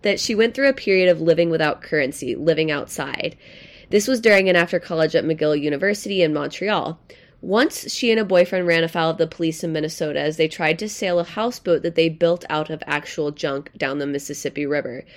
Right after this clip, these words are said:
The police impounded the boat and sent them on their way. Honestly,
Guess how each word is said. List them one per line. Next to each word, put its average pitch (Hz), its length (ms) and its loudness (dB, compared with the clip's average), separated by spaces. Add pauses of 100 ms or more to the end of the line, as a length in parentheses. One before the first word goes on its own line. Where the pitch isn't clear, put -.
(320)
The 190 100 -2
police 233 380 -2
impounded 185 480 0
the 170 60 -4
boat 147 320 0
and 156 160 -2
sent 151 260 -6
them 151 120 -6
on 139 200 -4
their 139 120 -4
way. - 280 -6 (680)
Honestly, 480 540 2